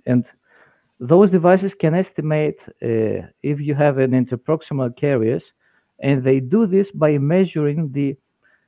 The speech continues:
uh, translucency of the enamel and the dentin. So th-, we have qualified the, the, uh,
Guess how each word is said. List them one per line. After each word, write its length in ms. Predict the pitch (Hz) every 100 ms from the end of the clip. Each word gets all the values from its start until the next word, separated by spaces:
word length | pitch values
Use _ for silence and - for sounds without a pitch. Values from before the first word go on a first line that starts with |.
| _ _ -
uh, 140 | 127 120
translucency 960 | - 151 131 143 170 - 170 - 156 156
of 200 | 135 123
the 140 | 127 143
enamel 420 | 135 104 98 -
and 140 | - 135
the 60 |
dentin. 480 | 120 127 117 - 85 98 _ _ _ _ _ _
So 320 | - 147 139
th-, 260 | 120 120 -
we 260 | 131 139 131
have 360 | 143 139 -
qualified 760 | - 165 190 185 - 143 147 156
the, 260 | 147 135 131 -
the, 400 | 123 123 127 123 160 - _
uh, 420 | 127 117 110 107